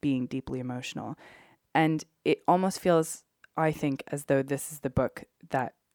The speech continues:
she was meant to write, that the style perfectly matches the subject, um, because the only way you can talk about it is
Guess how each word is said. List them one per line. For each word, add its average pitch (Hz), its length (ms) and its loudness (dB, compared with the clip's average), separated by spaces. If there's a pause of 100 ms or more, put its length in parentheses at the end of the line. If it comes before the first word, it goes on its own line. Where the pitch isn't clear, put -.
(100)
she - 200 -2
was 143 180 2
meant 139 220 2
to 143 100 -4
write, 139 300 0
that 151 180 2
the 151 80 -2
style 143 460 4
perfectly 135 720 -2 (120)
matches 135 680 -4 (800)
the 156 160 4
subject, - 760 0 (160)
um, 143 420 2 (220)
because 156 460 2 (100)
the 185 120 8
only 170 300 4
way 147 260 6
you 143 200 2
can 143 160 -4
talk - 260 -6
about 127 220 -4
it 123 240 -6
is 139 260 -2